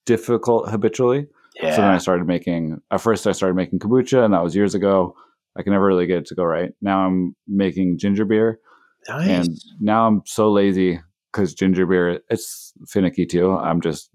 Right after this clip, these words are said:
Speaker 1: doing, like, ginger tea, and I let it sit for three days, so it's a really short fermentation.
Speaker 2: Huh.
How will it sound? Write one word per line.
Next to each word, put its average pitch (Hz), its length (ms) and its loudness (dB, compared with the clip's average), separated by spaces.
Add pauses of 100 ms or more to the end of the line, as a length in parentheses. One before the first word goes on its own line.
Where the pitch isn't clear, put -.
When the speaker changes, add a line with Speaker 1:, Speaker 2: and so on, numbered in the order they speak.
(100)
Speaker 1:
doing, 90 240 2
like, 82 340 -2 (160)
ginger 90 500 0 (120)
tea, 110 360 0
and 101 200 -2
I 90 100 2
let 90 200 2
it 90 160 -6
sit 90 240 -4
for 92 240 -2
three 92 260 -2
days, 104 280 0
so 92 100 -2
it's - 120 -6
a 80 40 -2
really 82 220 -2
short 85 280 -4
fermentation. 90 680 -2 (340)
Speaker 2:
Huh. 359 340 -2